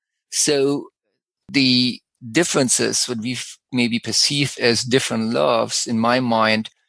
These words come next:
are different relationships and different intensities of, uh, of love,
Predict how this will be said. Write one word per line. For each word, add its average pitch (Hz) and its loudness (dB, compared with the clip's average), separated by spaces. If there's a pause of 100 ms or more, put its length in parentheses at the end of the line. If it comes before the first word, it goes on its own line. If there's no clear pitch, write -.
(380)
are 110 4 (460)
different 127 -2
relationships 139 0 (380)
and 120 2 (340)
different 123 0
intensities 117 0
of, 117 0
uh, 117 0
of - -4
love, 117 -2